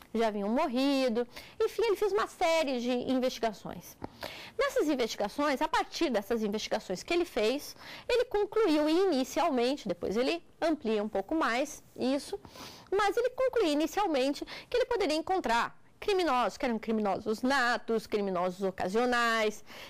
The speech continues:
criminosos por paixão. Ou seja, ele criou categorias a partir daquelas que eram as características físicas dos indivíduos. O Lombroso faz isso em relação aos homens,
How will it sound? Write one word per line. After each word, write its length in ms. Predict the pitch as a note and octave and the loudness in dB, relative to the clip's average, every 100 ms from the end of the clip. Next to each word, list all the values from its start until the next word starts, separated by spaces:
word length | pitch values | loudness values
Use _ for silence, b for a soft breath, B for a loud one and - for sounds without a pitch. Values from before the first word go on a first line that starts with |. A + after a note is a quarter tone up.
| - | -2
criminosos 480 | C#4+ A3 F#3+ F3 - | 2 2 2 -2 -4
por 140 | F#3+ | -4
paixão. 640 | A#3+ B3 - - B3+ A#3+ | 0 0 0 2 2 2
Ou 60 | C4 - - | 0 -8 -8
seja, 280 | - D4+ D4 | -4 -2 -4
ele 100 | - | -2
criou 220 | E4 E4 | -2 0
categorias 920 | D#4+ - D#4 C#4+ B3 G#3+ B3 B3 - - | -4 -4 -2 0 0 0 0 -2 -4 -8
a 120 | - C#4+ | -6 -2
partir 600 | - B3 - - E4 - B B - | -2 -4 -6 0 0 0 B B 0
daquelas 640 | G4 - C#4+ B3+ C4 - | 0 0 0 2 0 -2
que 180 | F#4 C#4+ | 0 2
eram 160 | C#4 | 2
as 120 | D4 | 0
características 800 | - E4 - E4+ D4 - F4+ - - | 0 -2 0 0 0 0 -4 -6 -6
físicas 800 | - C#4+ B3+ D#4+ E4+ D#4+ - - - - | 2 2 4 0 0 -2 -6 -18 -12 -2
dos 140 | C#4 | 2
indivíduos. 640 | D4 D4 A3 - - - - - - - B B B B B | 4 2 0 -2 -6 -18 -20 -20 -20 -20 B B B B B
O 60 | F#4 | 2
Lombroso 420 | G4 E4+ D4+ C#4 | 2 4 2 2
faz 240 | F4 F4 | 0 2
isso 440 | B3+ C4 D#4 - E4 | 2 2 2 -2 -6
em 220 | - D4+ | 0 2
relação 680 | D4 C#4+ - - C4+ D4 D4 - | 2 0 -2 -2 0 2 -2 -2
aos 240 | D4+ C#4 | 0 2
homens, 560 | G#3+ F#3 E3+ - - | 2 0 -4 -10 -14